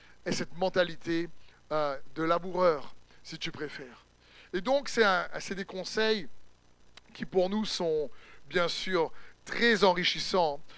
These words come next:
pour qu'on puisse comprendre ces choses-là, pour qu'on puisse aussi avoir une course où on persévère et entretenir notre foi avec cette ment-, ces mentalités-là. Donc, on va voir comment doter notre esprit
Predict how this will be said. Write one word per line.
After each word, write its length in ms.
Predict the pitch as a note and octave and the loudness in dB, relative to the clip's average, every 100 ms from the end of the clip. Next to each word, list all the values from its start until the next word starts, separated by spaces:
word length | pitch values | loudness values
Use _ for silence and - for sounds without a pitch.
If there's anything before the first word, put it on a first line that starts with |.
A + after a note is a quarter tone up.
| - - | -18 -6
pour 160 | D#3+ F3+ | -6 -6
qu'on 80 | |
puisse 320 | E3+ E3 - - | -8 -4 -4 -4
comprendre 560 | - F#3 - F3 E3+ | -2 -2 -2 -2 -2
ces 100 | D#3 | -4
choses-là, 480 | C#3 D#3 C#3+ C3 B2 - - - - - - | -2 0 -2 -6 -12 -18 -20 -20 -18 -20 -14
pour 140 | - E3 | -6 -4
qu'on 140 | F3 | -4
puisse 280 | - F3 - F#3+ | -4 -4 -2 -4
aussi 480 | E3 - F#3+ F3 - - D#3+ | -4 -2 -2 -4 -8 -8 -2
avoir 300 | D#3+ E3+ E3 | 4 4 4
une 140 | D#3 | 0
course 440 | - G3 G3 - | -4 2 2 0
où 40 | D#3+ | -8
on 40 | |
persévère 800 | - F#3 F3 - D#3 D#3+ D#3 D3+ - - - | 0 2 2 0 0 2 2 0 -6 -10 -8
et 420 | D3+ D#3 D3 C#3+ - - - - | -2 0 0 -4 -8 -16 -10 4
entretenir 580 | A3 G#3+ A3 G#3 G3+ F#3+ | 4 4 0 0 0 0
notre 300 | F3 - D#3+ | -2 -4 -8
foi 420 | - E3+ G#3+ - - - - | -2 2 2 0 -6 -12 -6
avec 440 | D#3 D3+ D#3 D3 | -4 2 0 0
cette 500 | - - - E3+ - | -6 -6 -4 -4 -4
ment-, 340 | D#3 D#3+ - D#3 | -4 -4 -4 -8
ces 180 | - D#3+ | -6 -4
mentalités-là. 680 | D#3 D#3 D3 - C#3+ A#2+ A2+ - - - | -2 -2 -4 -6 -10 -10 -16 -20 -14 -4
Donc, 140 | E3 F3 | -2 4
on 60 | |
va 140 | G3 F#3+ | 6 6
voir 540 | F#3+ G#3 G#3+ G#3+ F#3+ - - - | 6 6 8 6 2 -8 -8 0
comment 240 | F#3+ F3+ | 4 4
doter 300 | F3 F#3+ G3+ | 4 -2 -2
notre 260 | F3 - F#3 | -2 -2 -4
esprit 540 | - - F3+ A3 | -6 -6 -2 -2